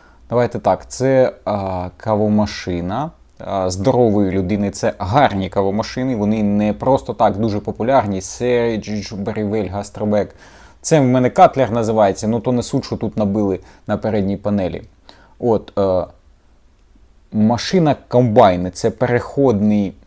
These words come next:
етап між автоматичною кавомашиною і гарним ріжком. І це значно краще, ніж DeLonghi Specialista.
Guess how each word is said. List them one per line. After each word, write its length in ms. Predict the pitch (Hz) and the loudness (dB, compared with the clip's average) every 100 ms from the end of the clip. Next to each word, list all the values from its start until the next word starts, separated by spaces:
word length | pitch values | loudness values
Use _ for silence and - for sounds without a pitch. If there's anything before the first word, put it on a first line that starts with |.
| _ _ - | _ _ -8
етап 440 | 110 - 190 - - | -6 2 0 0 -4
між 380 | 110 110 - - _ _ _ - - - - - | 0 0 -2 -16 _ _ _ -20 -20 -20 -20 -4
автоматичною 680 | 117 107 113 120 190 - 107 | 0 2 2 0 -2 -2 -4
кавомашиною 800 | 90 101 101 95 - 95 85 82 | 0 0 0 -4 -8 -10 -8 -12
і 320 | - 127 143 107 | -6 -2 -2 -2
гарним 480 | 107 117 107 104 | 0 -2 -2 -2
ріжком. 400 | 98 95 - 92 - - - - - - | -4 -8 -6 -8 -8 -18 -20 -20 -20 -6
І 120 | 120 | -6
це 200 | 107 147 | -2 0
значно 460 | 110 139 165 - 151 | 2 2 0 0 -2
краще, 520 | 131 123 127 - 131 | 2 4 4 2 -2
ніж 280 | 113 117 101 | 0 0 -2
DeLonghi 580 | 98 110 113 113 104 - | 0 0 2 0 -2 -4
Specialista. 680 | 107 - 107 104 95 - | -6 -2 2 2 0 -8